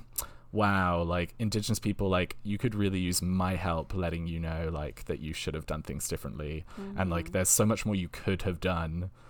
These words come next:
Speaker 1: to resist European colonization," which is just wild.
Speaker 2: So how are the Indigenous communities responding to this film?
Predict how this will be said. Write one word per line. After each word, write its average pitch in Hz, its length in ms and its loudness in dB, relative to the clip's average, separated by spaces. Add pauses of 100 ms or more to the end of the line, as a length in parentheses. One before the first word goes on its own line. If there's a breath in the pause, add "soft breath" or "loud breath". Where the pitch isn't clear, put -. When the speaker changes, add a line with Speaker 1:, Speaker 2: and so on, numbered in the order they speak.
(240 loud breath)
Speaker 1:
to - 140 4
resist 90 640 0
European 92 480 0
colonization," 80 800 -4
which 80 180 -4
is - 220 -2
just - 360 -4
wild. 85 800 -10 (220)
Speaker 2:
So 254 240 0
how 311 360 4
are 220 640 2 (200)
the 190 220 -6
Indigenous 170 540 -8
communities 156 560 -12
responding 139 640 -8
to - 120 -14
this - 300 -14
film? 170 240 -12